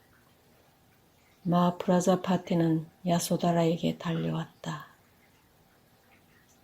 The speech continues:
두 여인은 서로 부둥켜 안고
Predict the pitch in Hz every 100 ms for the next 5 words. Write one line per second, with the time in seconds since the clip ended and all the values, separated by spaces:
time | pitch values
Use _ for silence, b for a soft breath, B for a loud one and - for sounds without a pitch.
0 | _ _ _ _ _ _ _ _ - -
1 | 190 180 180 180 180 180 175 175 - 180
2 | 175 170 165 185 180 185 170 160 - 165
3 | 160